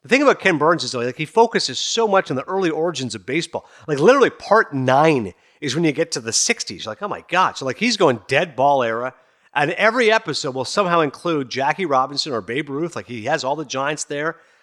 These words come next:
Uh, but the storytelling is amazing. And as I said, if you're really interested in the history of baseball, you know, the nineteen hundreds, nineteen twenties,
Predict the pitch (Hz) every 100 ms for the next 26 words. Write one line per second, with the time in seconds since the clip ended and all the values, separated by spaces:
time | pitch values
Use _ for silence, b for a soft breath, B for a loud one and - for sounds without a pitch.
0 | b - 120 117 143 147 - 214 208 156
1 | 127 117 127 139 135 147 170 165 - 117
2 | - 170 202 170 160 147 - 143 113 -
3 | 202 - 165 123 131 131 - 131 113 B
4 | B B - 135 120 156 - 143 127 135
5 | 127 117 127 - 131 - 131 123